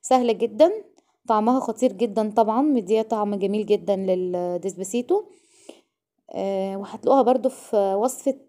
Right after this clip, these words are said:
آه، كيكه البسكوت البارد. ودلوقتي بقى هنزينها. عندي شوكولاته،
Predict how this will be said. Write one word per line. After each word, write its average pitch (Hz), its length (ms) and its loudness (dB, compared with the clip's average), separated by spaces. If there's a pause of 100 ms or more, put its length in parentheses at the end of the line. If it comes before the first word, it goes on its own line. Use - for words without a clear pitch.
(140)
آه، 190 460 2
كيكه 247 360 -2
البسكوت 208 380 -6
البارد. 185 480 -4 (2000)
ودلوقتي 247 580 0
بقى 254 320 2 (340)
هنزينها. 233 760 0 (680)
عندي 294 220 0
شوكولاته، 247 680 0